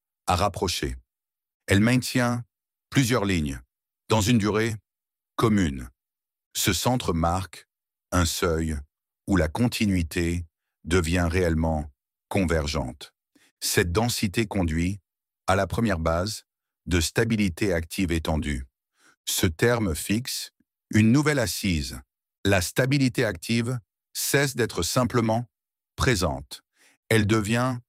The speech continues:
base élargie. Autrement dit, ce qui maintenait devient fondation, sur une portée plus vaste. Mais toute base nouvelle exige un point intérieur, plus dense,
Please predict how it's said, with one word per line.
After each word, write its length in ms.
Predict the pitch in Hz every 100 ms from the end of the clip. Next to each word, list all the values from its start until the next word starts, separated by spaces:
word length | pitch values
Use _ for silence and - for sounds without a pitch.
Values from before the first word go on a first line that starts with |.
| _ _ _ _ -
base 500 | 82 98 107 85 76
élargie. 580 | - 98 80 76 78 67 - _ _ _ _ _ _
Autrement 400 | - 117 131 113
dit, 240 | 104 120 127 - _ _ _ _ _ -
ce 180 | -
qui 200 | 135 -
maintenait 600 | 135 127 95 113 123 131 - _ _ _ _
devient 420 | 85 101 92 104
fondation, 640 | 87 - 101 82 - 76 65 - _ _ _
sur 260 | - 117 104
une 140 | 92
portée 500 | 110 98 - 80 67 - _ _ _ -
plus 180 | -
vaste. 480 | 92 85 73 - - _ _ _ _ - -
Mais 180 | 98 87
toute 300 | - 180 147
base 320 | 117 110 90
nouvelle 600 | 98 85 87 90 92 90 _ _ -
exige 800 | 110 85 80 95 95 92 82 80 _ _
un 120 | 87
point 280 | 82 92 82
intérieur, 720 | 80 98 85 85 80 73 69 67 _ _ _ _
plus 200 | - 139
dense, 540 | 107 92 92 - -